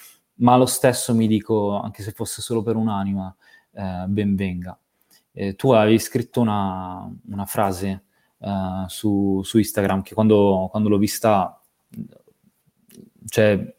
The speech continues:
l'ho vissuta, no? Eh, che diceva, "Non sprecare la tua vita."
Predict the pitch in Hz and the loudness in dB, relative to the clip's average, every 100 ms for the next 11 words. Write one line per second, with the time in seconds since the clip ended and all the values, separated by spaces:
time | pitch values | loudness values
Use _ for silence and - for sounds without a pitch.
0 | _ - - - 110 120 - - 113 104 | _ -10 -6 4 6 6 4 6 6 6
1 | 98 98 98 - - - - 101 92 92 | 2 2 -2 -12 -20 -12 -2 2 2 4
2 | 107 110 - 113 110 110 117 - 113 123 | 4 4 6 8 8 8 4 2 2 6
3 | 117 110 113 101 101 98 92 | 6 4 4 2 2 -2 -6